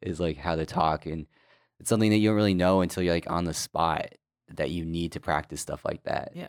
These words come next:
Speaker 2: and there's also a huge difference between, because, like, I work in T V stuff, between interview skills in front of a camera and just public speaking skills. Because I've been in rooms with,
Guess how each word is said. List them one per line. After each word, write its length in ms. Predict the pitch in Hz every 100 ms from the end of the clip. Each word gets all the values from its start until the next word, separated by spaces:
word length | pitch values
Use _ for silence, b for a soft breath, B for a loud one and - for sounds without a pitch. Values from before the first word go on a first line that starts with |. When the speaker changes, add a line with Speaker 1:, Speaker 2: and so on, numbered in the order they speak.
| -
Speaker 2:
and 160 | 156
there's 160 | 160 156
also 360 | 143 185 214
a 40 | 156
huge 320 | 135 165 135
difference 300 | 135 131 120
between, 480 | 123 - 123 117 110
because, 260 | 110 110
like, 220 | 104 107 113
I 80 |
work 200 | 117 110
in 80 | 110
T 160 | - 123
V 100 | 185
stuff, 320 | - 131 131 _ _ _ _ _ _ _ _ -
between 300 | 117 127 120
interview 380 | 135 139 143
skills 720 | 127 - 127 120 113 110 - - -
in 80 |
front 240 | 117 120 110
of 20 |
a 60 | 107
camera 680 | _ 170 180 120 107 107 113 _ _ _ _ _
and 240 | 110 113 110
just 260 | 107 - - _ _
public 280 | 117 107 -
speaking 380 | - 113 110
skills. 440 | - - - 143 -
Because 420 | 127 - 120 123 117
I've 200 | 127 127
been 100 | 135
in 100 | 127
rooms 360 | 123 123 123 117
with, 200 | 113